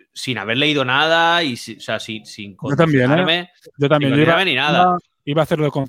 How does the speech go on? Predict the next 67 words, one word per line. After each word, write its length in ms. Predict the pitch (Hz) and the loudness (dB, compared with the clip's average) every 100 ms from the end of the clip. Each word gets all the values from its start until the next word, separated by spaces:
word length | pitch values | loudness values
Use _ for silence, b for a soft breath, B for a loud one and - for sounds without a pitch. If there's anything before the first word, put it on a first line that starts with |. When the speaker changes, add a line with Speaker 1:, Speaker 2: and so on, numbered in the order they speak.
| - | -6
Speaker 2:
condicionado, 640 | - 139 131 120 104 117 | -8 -6 -4 -4 -6 -6
o 40 | 131 | -6
sea, 120 | 120 | -4
o, 220 | 120 120 | -2 -2
o 40 | 131 | -2
lo 100 | 131 | -2
mínimo 320 | 143 147 151 | -2 -2 -2
posible. 280 | 131 117 - _ _ _ | -4 -8 -16 _ _ _
Speaker 1:
Pero 220 | 127 123 | -2 -2
es 100 | 123 | -2
que 120 | - | 0
Speaker 2:
Mira 120 | 123 185 | 2 2
que 60 | |
Speaker 1:
una, 100 | 180 | 2
Speaker 2:
la 60 | 185 | 2
gente 160 | 185 131 | 0 -2
Speaker 1:
una 180 | 131 | -2
Speaker 2:
hacía, 140 | 123 127 | 0 0
Speaker 1:
vez 500 | 139 143 147 151 143 - | 0 0 0 -2 -6 -16
Speaker 2:
la 80 | - - | -14 -4
gente 140 | 165 | -2
hacía 200 | 151 143 | 2 4
uf, 260 | 151 156 - | 4 2 -2
uf, 240 | 165 147 - | -4 -4 -6
uf, 260 | 151 160 139 | -8 -8 -6
uf, 160 | 156 135 | -8 -4
uf, 160 | 165 196 | -4 -6
pero 240 | - 135 135 | -6 -6 -4
no 160 | 147 | -2
iba 200 | 156 165 | 0 0
súper 240 | 139 143 135 | -2 -6 -6
nada 200 | 143 143 | -4 -4
condicionado 520 | 135 127 120 127 147 | -4 -8 -6 -4 -4
de 120 | 127 | -4
que 100 | 117 | -12
fuera 180 | 110 123 | -12 -10
buena 220 | 120 123 | -8 -8
o 40 | 107 | -10
mala, 240 | 110 95 | -16 -18
¿eh? 40 | - _ _ _ _ - | -20 _ _ _ _ -6
O 40 | |
sea, 100 | 123 | 0
Speaker 1:
No, 60 | 117 | 4
Speaker 2:
iba 120 | 135 | 6
a 20 | |
Speaker 1:
no. 60 | 139 | 6
Speaker 2:
verla 380 | 147 170 180 170 | 4 4 4 4
bastante 440 | 139 131 143 147 | 2 0 -2 2
ilusionado, 520 | 156 143 127 123 139 | 2 2 0 -2 -4
o 40 | 143 | -2
sea, 100 | 151 | -2
diciendo, 340 | 151 143 127 | -2 -4 -2
"Bah, 220 | 131 113 90 | -2 -4 -10
no 80 | 127 | -12
sea 160 | 123 | -10
tan 180 | 123 104 | -10 -12
mala, 200 | 98 92 | -18 -20
venga, 160 | 113 107 | -20 -18
vamos 140 | 113 117 | -14 -12
a 60 | |
verla", 280 | 107 104 90 | -12 -14 -16
que 80 | 98 | -14
está 120 | 127 | -2
Speaker 1:
No, 320 | 226 190 135 160 | 2 4 4 2
Speaker 2:
guay. 80 | 165 | 2
Speaker 1:
no, 180 | 180 | 0
porque, 340 | 127 120 120 | 0 0 -2